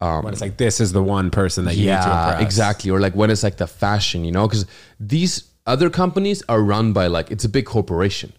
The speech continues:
Speaker 2: Yeah.
Speaker 1: Like, Bloomingdale's, Macy's, they're run by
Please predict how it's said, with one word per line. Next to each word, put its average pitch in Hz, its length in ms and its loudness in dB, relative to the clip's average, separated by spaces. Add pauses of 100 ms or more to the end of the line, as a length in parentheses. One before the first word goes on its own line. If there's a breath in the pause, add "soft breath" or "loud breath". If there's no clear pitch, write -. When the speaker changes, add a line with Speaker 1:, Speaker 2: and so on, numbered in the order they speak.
(200 loud breath)
Speaker 2:
Yeah. - 160 -20
Speaker 1:
Like, 113 220 -2 (120)
Bloomingdale's, 107 960 2
Macy's, 107 720 0 (640 soft breath)
they're 120 280 2
run 107 300 4
by 82 300 0